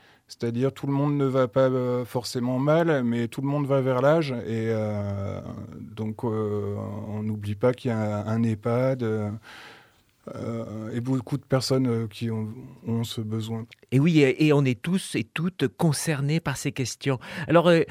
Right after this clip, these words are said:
Speaker 2: qu'attendez-vous, euh, collectif Accessibilité d'Iwa, euh, de ce schéma des mobilités qui est actuellement travaillé par la municipalité ? Laura ?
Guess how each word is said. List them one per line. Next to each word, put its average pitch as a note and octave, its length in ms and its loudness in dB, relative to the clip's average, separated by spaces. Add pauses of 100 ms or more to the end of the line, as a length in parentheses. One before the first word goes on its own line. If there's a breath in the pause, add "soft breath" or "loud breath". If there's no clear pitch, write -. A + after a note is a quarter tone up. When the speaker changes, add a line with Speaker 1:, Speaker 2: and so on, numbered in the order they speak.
(160 loud breath)
Speaker 2:
qu'attendez-vous, F3+ 1000 4
euh, C#3 220 6
collectif D#3 720 -2
Accessibilité C3+ 720 -4
d'Iwa, C3 440 0
euh, D3 400 4
de B2+ 120 -2
ce - 180 -4
schéma E3+ 540 4
des C#3 100 4
mobilités D#3+ 720 4
qui - 160 -4
est C3+ 160 -2
actuellement D#3+ 440 2
travaillé D3 560 0 (360 loud breath)
par B2+ 120 0
la C3 120 4
municipalité ? C3+ 1000 2 (840)
Laura ? G2+ 480 2